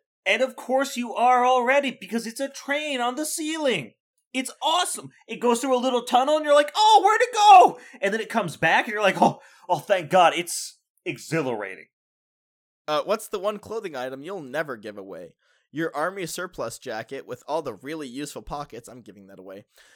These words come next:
Speaker 2: Your grubby work jeans with the paint drips, oil stains, and sawdust on the knees. I would throw those in the trash.
Speaker 1: Yeah, I wouldn't give them away because I don't want to wear them myself. I don't see who else does.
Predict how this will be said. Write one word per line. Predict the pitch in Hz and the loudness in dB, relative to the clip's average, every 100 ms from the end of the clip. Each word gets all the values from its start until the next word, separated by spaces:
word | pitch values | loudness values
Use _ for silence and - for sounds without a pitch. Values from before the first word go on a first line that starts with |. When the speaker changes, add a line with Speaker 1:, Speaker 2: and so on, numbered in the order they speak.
| _ | _
Speaker 2:
Your | 147 165 | -10 -10
grubby | 127 143 175 190 | -6 -4 -2 -4
work | 147 156 208 | -6 -6 -8
jeans | - 127 135 - | -14 -18 -18 -18
with | 127 | -18
the | - | -18
paint | - 190 190 | -14 -14 -14
drips, | 120 151 - - | -12 -12 -12 -12
oil | 127 143 | -8 -8
stains, | 147 151 156 160 | -10 -12 -12 -14
and | 107 | -20
sawdust | - 127 180 123 107 | -16 -10 -10 -10 -14
on | 113 107 | -16 -16
the | 107 | -18
knees. | 104 123 135 - | -18 -18 -20 -12
I | |
would | 147 110 | -12 -12
throw | - 113 | -18 -16
those | 110 110 | -16 -16
in | 95 | -20
the | |
trash. | - - 104 98 92 110 | -20 -20 -20 -18 -18 -8
Speaker 1:
Yeah, | 156 175 | -2 0
I | 185 | 0
wouldn't | 269 202 131 | -2 -8 -6
give | 180 | -6
them | 156 151 | -4 -6
away | 131 120 151 151 | -6 -4 -4 -4
because | 123 135 123 | -10 -14 -8
I | 120 | -8
don't | 120 127 | -6 -8
want | 123 123 | -8 -8
to | 123 | -8
wear | 120 | -8
them | 123 110 | -8 -10
myself. | 104 101 165 160 | -14 -10 -8 -8
I | 117 | -8
don't | 117 113 | -10 -10
see | 127 117 | -12 -12
who | 117 113 | -10 -8
else | 107 - | -10 -8
does. | 170 170 170 170 - | -4 -4 -4 -8 -12